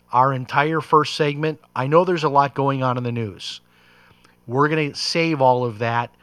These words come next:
for our guest, L A Marzulli, who will be with us in twenty-four minutes. We'll be talking about Iran, what's going on in the Middle East. We'll be talking about this, uh,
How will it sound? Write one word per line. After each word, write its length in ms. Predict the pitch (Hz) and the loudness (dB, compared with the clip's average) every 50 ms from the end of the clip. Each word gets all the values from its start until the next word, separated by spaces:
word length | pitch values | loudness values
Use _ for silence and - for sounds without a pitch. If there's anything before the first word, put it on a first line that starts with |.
| _ _ _ | _ _ _
for 240 | - - 127 123 | -4 0 0 2
our 140 | 120 120 117 | 2 0 -2
guest, 500 | 110 110 135 139 139 131 - - - - _ - | -4 -2 -2 0 0 -2 -4 -6 -10 -12 _ -8
L 200 | 143 127 127 127 | -6 -4 -2 -2
A 60 | 123 | -2
Marzulli, 840 | 120 123 117 113 113 104 110 139 165 165 151 135 127 120 117 110 104 - _ _ _ _ | -2 -2 -2 -2 -2 -4 -4 -2 0 0 0 0 -2 -4 -6 -8 -10 -14 _ _ _ _
who 100 | - 143 | -6 -2
will 120 | 139 135 | -2 -2
be 140 | 123 131 127 | -2 -2 -2
with 200 | 123 131 127 120 | -2 -2 0 0
us 200 | 135 123 - - | -2 -4 -4 -6
in 80 | 123 113 | -8 -10
twenty-four 580 | - - 139 135 127 117 107 - 131 123 113 | -8 -6 -4 -4 -4 -4 -6 -4 -4 -4 -2
minutes. 420 | 113 127 131 120 104 - - - - | -2 -2 -2 -2 -4 -8 -12 -12 -12
We'll 80 | 117 | -10
be 140 | 104 113 110 | -10 -10 -10
talking 420 | 104 - 123 117 113 - 120 113 107 | -2 0 0 0 0 -2 -8 -10 -10
about 320 | 107 104 101 101 - - - | -10 -8 -8 -10 -10 -12 -10
Iran, 560 | 120 117 110 117 123 131 131 131 131 131 123 - - - - - - - - | -10 -6 -4 -4 -2 -2 -2 -2 -4 -6 -8 -12 -16 -20 -20 -20 -20 -20 -16
what's 240 | - 110 110 - - | -12 -12 -12 -10 -8
going 260 | - 131 120 117 117 | -6 -4 -4 -2 -2
on 160 | 113 110 110 107 | -2 -4 -4 -4
in 60 | 104 | -6
the 60 | 107 | -8
Middle 320 | 104 110 107 107 104 107 117 | -8 -8 -8 -8 -6 -6 -4
East. 480 | 135 139 135 127 - - - - - - _ _ _ _ _ _ _ _ - | -4 -4 -4 -4 -4 -6 -8 -10 -14 -20 _ _ _ _ _ _ _ _ -12
We'll 100 | 120 110 | -10 -10
be 100 | 113 110 | -10 -4
talking 400 | - 139 123 123 - - 123 117 | 2 4 4 4 2 -2 -6 -8
about 360 | 113 110 110 107 101 - - | -6 -4 -4 -6 -6 -8 -10
this, 400 | 117 110 101 - - - - - 123 | -10 -10 -10 -10 -12 -12 -12 -14 -14
uh, 260 | 117 101 95 92 | -14 -14 -14 -16